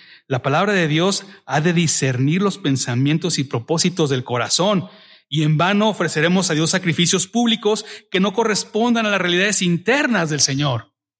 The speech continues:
Si tú ofreces un sacrificio que piensas que es un sacrificio vivo, santo, agradable a Dios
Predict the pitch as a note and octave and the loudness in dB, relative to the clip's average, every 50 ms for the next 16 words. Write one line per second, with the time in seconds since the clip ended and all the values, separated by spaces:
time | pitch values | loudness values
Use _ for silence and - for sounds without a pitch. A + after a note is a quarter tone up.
0 | _ _ _ _ _ _ _ _ _ _ _ _ _ _ _ _ _ _ _ _ | _ _ _ _ _ _ _ _ _ _ _ _ _ _ _ _ _ _ _ _
1 | _ _ _ _ _ _ _ _ _ _ _ - - D3+ D3+ G3+ A#3+ C4+ C#4 B3+ | _ _ _ _ _ _ _ _ _ _ _ -8 -6 -4 -2 -2 -2 -2 0 0
2 | C#4 C#4+ - C#4 C4+ B3+ A#3 - - A3+ A3 - B3 A#3+ - F#3+ - - A3+ B3+ | 0 0 0 -2 -2 -2 -2 0 0 0 2 2 0 0 -2 -4 -4 -2 0 0
3 | D4 C#4 A3 G#3 - C4 B3+ A#3+ C4 A#3 G#3+ G#3 F#3 G#3+ F#3+ - A3+ G#3 F3 F3+ | 0 0 -2 -2 -2 0 0 0 0 0 0 0 0 0 0 2 0 0 0 0
4 | B3 B3 G3 F#3 F3 G#3 G3 - - - - _ _ - - - - B3 C4 C4+ | 0 0 0 0 -2 -4 -4 -8 -12 -20 -20 _ _ -10 -6 -4 -2 0 0 0
5 | C4 - G#3+ G3+ G#3 G3 G3 - - - D#3 E3 E3+ F#3 F#3+ G3+ A3 A3+ A3+ A3+ | 0 0 0 0 -2 -2 -4 -8 -10 -6 -4 -2 0 0 2 2 2 2 0 0
6 | B3+ B3 A3+ A3+ G#3+ - - - - | 2 0 0 0 -2 -4 -8 -10 -14